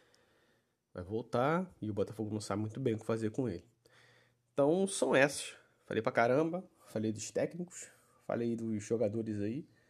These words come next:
dei mais ou menos uma mapeada. É,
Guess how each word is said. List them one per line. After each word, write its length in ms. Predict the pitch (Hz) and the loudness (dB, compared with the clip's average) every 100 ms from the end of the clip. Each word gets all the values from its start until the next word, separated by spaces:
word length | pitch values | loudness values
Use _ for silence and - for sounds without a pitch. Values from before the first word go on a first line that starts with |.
| _ _ _ _ _ _ | _ _ _ _ _ _
dei 160 | 113 98 | -8 -6
mais 260 | 95 98 | -4 -4
ou 60 | 101 | -4
menos 300 | 101 98 98 | -4 -4 -6
uma 180 | 101 92 | -8 -6
mapeada. 720 | 98 98 - 143 123 147 160 - _ - - - - - - - | -4 -2 4 6 6 2 -2 -14 _ -10 -8 -6 -8 -10 -12 -2
É, 580 | 127 131 131 131 127 | 4 6 6 6 6